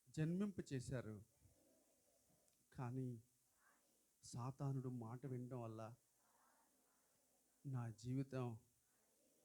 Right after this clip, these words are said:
చెడిపోయింది. ఈరోజు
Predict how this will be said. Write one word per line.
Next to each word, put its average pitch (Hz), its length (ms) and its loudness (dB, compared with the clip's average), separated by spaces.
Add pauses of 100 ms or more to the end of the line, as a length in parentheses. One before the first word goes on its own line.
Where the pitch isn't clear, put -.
(640)
చెడిపోయింది. 143 720 2 (1500)
ఈరోజు 156 460 12